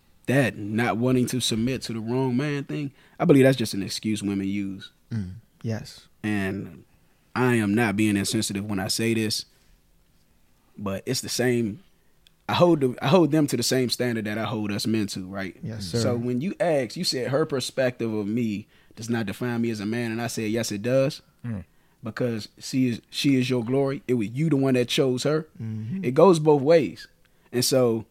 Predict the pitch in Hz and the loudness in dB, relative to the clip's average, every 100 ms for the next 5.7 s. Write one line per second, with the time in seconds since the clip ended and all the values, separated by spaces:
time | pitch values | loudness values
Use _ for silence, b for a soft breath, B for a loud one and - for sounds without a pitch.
0 | _ - 180 208 185 143 139 151 165 151 | _ -2 2 4 4 4 2 6 6 6
1 | 131 120 117 123 98 - - _ - 165 | 6 4 4 2 0 -6 -16 _ -4 2
2 | 190 156 160 127 113 123 101 104 98 101 | 4 6 6 6 0 0 -2 -6 -10 -12
3 | - 101 110 95 127 113 101 98 b b | -14 -8 -6 0 0 0 -2 -4 b b
4 | b - 110 - 131 120 113 104 123 120 | b -2 0 2 0 2 -2 0 0 0
5 | 120 120 110 110 143 - | 0 -4 -2 -2 -2 -4